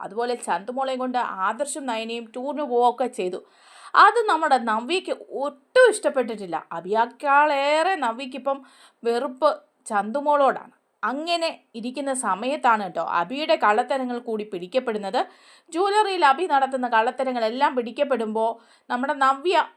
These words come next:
വല്ലാതെ ആദർശിനെ കുറ്റപ്പെടുത്തുവാണ്. അപ്പോൾ സത്യം നമ്മുടെ നയനെ വിളിച്ച് പറയാണ്. ഗതി കെട്ടിട്ട് ആദർശിനെ അത്രയധികം കുറ്റം പറയുന്നത് കേട്ടിട്ട് എല്ലാ സത്യങ്ങളും നവ്യയോട് തിരി-, പറഞ്ഞു കൊടുക്കുകയാണ് കേട്ടോ നമ്മുടെ നയന. ആ വിശേഷങ്ങളാണ് നമ്മൾ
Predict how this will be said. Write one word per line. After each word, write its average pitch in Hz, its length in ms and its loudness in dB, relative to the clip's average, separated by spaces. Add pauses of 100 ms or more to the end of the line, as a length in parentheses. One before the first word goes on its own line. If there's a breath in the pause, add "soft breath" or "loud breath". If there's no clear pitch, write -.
(100)
വല്ലാതെ 359 720 6
ആദർശിനെ 262 480 -2
കുറ്റപ്പെടുത്തുവാണ്. 226 600 -6 (120)
അപ്പോൾ 220 240 -10
സത്യം 302 460 -6
നമ്മുടെ 233 260 -2 (240)
നയനെ 294 400 -2
വിളിച്ച് 220 320 -6
പറയാണ്. 214 320 -2 (480 loud breath)
ഗതി 254 320 4
കെട്ടിട്ട് 254 380 2 (260)
ആദർശിനെ 240 480 -2
അത്രയധികം 359 640 0
കുറ്റം 285 300 -2
പറയുന്നത് 247 320 0
കേട്ടിട്ട് 208 320 -8 (200)
എല്ലാ 330 340 2 (100)
സത്യങ്ങളും 233 500 -2 (480 soft breath)
നവ്യയോട് 285 540 4 (100)
തിരി-, 240 240 -6 (220)
പറഞ്ഞു 262 360 2
കൊടുക്കുകയാണ് 240 460 2
കേട്ടോ 190 280 -6
നമ്മുടെ 190 300 -10
നയന. 220 260 -2 (720 soft breath)
ആ 359 40 10 (140)
വിശേഷങ്ങളാണ് 349 800 2
നമ്മൾ 226 160 -4